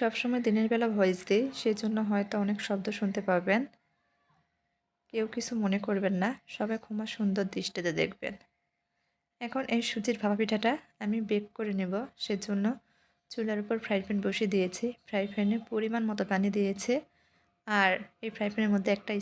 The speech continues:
স্ট্রেন দিয়ে দিলাম, আর সেই সুজির বাটিটা দিয়ে দিব। ঢাকনাতে ঢেকে পঁচিশ থেকে তিরিশ মিনিট বেক করে নেব।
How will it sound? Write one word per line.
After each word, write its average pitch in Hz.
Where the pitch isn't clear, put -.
স্ট্রেন 208
দিয়ে 190
দিলাম, 190
আর 208
সেই 214
সুজির 226
বাটিটা 214
দিয়ে 202
দিব। 185
ঢাকনাতে 208
ঢেকে 196
পঁচিশ 226
থেকে 233
তিরিশ 240
মিনিট 226
বেক 202
করে 165
নেব। -